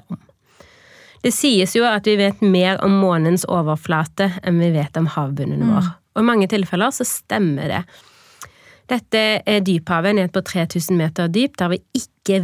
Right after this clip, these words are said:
Speaker 1: vet, eh, hva som lever, hva det betyr for havets økosystem, og sårbare for, eh,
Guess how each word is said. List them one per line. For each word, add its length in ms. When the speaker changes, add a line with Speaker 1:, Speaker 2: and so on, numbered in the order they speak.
Speaker 1:
vet, 540
eh, 80
hva 160
som 160
lever, 380
hva 240
det 100
betyr 440
for 120
havets 520
økosystem, 680
og 80
sårbare 960
for, 360
eh, 320